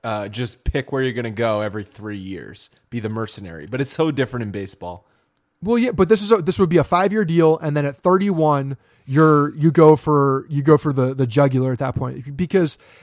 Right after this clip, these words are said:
Speaker 2: at thirty, um, Joey Votto got a ten-year deal. Uh, he, he might have been thirty-one. He was thirty, thirty-one at that point. Got a ten-year deal from
Speaker 1: Cano,
Speaker 2: the Reds.
Speaker 1: too.
Speaker 2: Yeah, and Cano. So th-, there's, there's a precedent of, of guys
Speaker 1: A-Rod.
Speaker 2: getting
Speaker 1: <laughs>
Speaker 2: ten-year
Speaker 1: A-Rod got
Speaker 2: deals
Speaker 1: it, too.
Speaker 2: in your early thirties.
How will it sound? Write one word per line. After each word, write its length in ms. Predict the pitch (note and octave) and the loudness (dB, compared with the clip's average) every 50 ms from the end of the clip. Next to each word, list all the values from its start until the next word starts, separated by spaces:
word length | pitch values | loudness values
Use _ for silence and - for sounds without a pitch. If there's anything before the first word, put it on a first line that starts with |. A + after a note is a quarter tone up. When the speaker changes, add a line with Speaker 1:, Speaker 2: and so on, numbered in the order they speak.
| - | -6
Speaker 2:
at 140 | - F3 D#3 | -6 -6 -6
thirty, 600 | - - G#3 G#3+ A3 A3+ F#3 F3+ E3+ D#3+ D3+ D3+ | -4 -4 -2 0 0 0 0 0 0 0 0 -2
um, 440 | D3 D3+ D3+ D3+ D3 C#3+ C3+ C#3 C#3+ | -2 -2 -2 -2 -2 -2 -6 -8 -6
Joey 220 | A#2 E3 F3+ F3 D3+ | 0 2 4 4 4
Votto 300 | B2 D#3 F3+ G3 F3+ C3 | 4 2 2 4 2 2
got 100 | C#3 C3+ | 2 -4
a 60 | B2 | -2
ten-year 320 | - E3+ D3+ C#3 C3 B2+ | -2 -2 -2 0 -2 -2
deal. 280 | A#2 A#2+ B2 C#3+ F3+ - _ _ _ _ _ _ _ | -2 -2 -4 -4 -6 -8 _ _ _ _ _ _ _
Uh, 80 | C3+ C3+ | -12 -12
he, 180 | - - - - _ | -12 -12 -18 -20 _
he 100 | - D3 | -8 -4
might 120 | E3+ F#3+ G3 | -2 0 0
have 60 | E3+ | 0
been 100 | D#3+ C#3+ | 0 0
thirty-one. 380 | - F#3 F#3 F#3 G3+ G3 D3 | 0 0 0 0 0 -2 -2
He 80 | C#3+ D#3 | -2 -6
was 80 | D3+ - | -4 -2
thirty, 200 | G#3+ G#3+ G3 F#3 | 0 0 0 0
thirty-one 500 | G3 G3 F3+ E3+ E3 F#3 F3+ D#3 C3+ C3+ | 0 0 0 0 0 0 0 0 -2 -2
at 80 | B2+ | -2
that 140 | D3+ C3+ - | -4 -4 -2
point. 220 | - D3+ C3 C3 | -2 -4 -4 -2
Got 80 | D#3 D3 | -2 -2
a 60 | C#3+ | -2
ten-year 280 | - - G3 G3+ G3+ F#3+ | 0 -2 -2 0 0 2
deal 140 | E3 F3 D#3+ | 2 2 2
from 120 | D#3 B2+ | 2 0
Speaker 1:
Cano, 160 | B2+ C#3+ D#3+ D3+ | 0 0 0 4
Speaker 2:
the 20 | |
Reds. 440 | C#3 E3 D#3+ C#3+ D#3+ B2 G2+ - - - | 6 6 6 4 4 -4 -8 -8 -10 -14
Speaker 1:
too. 60 | _ _ _ _ _ _ _ _ _ _ _ - | _ _ _ _ _ _ _ _ _ _ _ -8
Speaker 2:
Yeah, 220 | - - A4 E4 | -6 -4 -4 -4
and 140 | D#3 E3 E3 | -4 -4 -6
Cano. 380 | D#3 - G#3 - D#4+ - A#2 - _ _ _ _ | -6 -4 -6 -4 -6 -6 -8 -10 _ _ _ _
So 240 | - - A3+ G#3+ F#3 | 2 4 4 4 4
th-, 240 | E3+ C#3 C#3+ G#3+ F#3 | 0 -8 -10 -8 -8
there's, 460 | D3+ D3 G3+ G3+ F#3+ D3+ - - - _ | -2 2 4 4 4 2 -2 -6 -8 _
there's 200 | D3 G3 F#3+ D#3 | -2 -2 0 0
a 40 | F3 | -2
precedent 460 | - G#3+ A#3+ A#3 - G#3 F#3+ E3+ E3 | -2 -2 -2 -2 -2 -4 -4 -4 -2
of, 240 | E3 D#3+ D3+ C#3 C#3+ | -2 -2 -2 -2 -4
of 140 | D#3+ D3+ C3+ | -6 -4 -2
guys 100 | C3 D3 D#3 D#3 D#3 D3+ - | 0 0 2 2 2 0 0
Speaker 1:
A-Rod. 80 | - | 0
Speaker 2:
getting 380 | D#3+ D#3+ D#3 D#3 C#3+ C#3 C3+ - - | -2 -2 0 -2 -4 -6 -8 -10 -14
Speaker 1:
<laughs> 100 | - - | -14 -8
Speaker 2:
ten-year 320 | - G#3 - F3+ F#3 F3+ E3+ | 2 2 4 4 6 4 4
Speaker 1:
A-Rod 120 | C#3 C3 | 4 4
got 80 | C3 F#3 | 4 4
Speaker 2:
deals 360 | G#3 G3 E3+ D3+ D3+ B2 - | 6 6 6 4 2 0 -2
Speaker 1:
it, 60 | - | -8
too. 260 | - D3 C3+ B2 A2+ - _ _ _ _ - | -8 -10 -8 -8 -10 -12 _ _ _ _ -6
Speaker 2:
in 100 | D#3 D#3 | -4 -2
your 140 | D#3+ E3+ F3+ | 0 0 -2
early 320 | - - D3 D3+ D3+ E3 F3 | -2 0 -2 0 0 0 -2
thirties. 500 | - - - B3+ C3+ B2+ A#2 - - | -2 -4 -6 -6 -8 -10 -12 -14 -16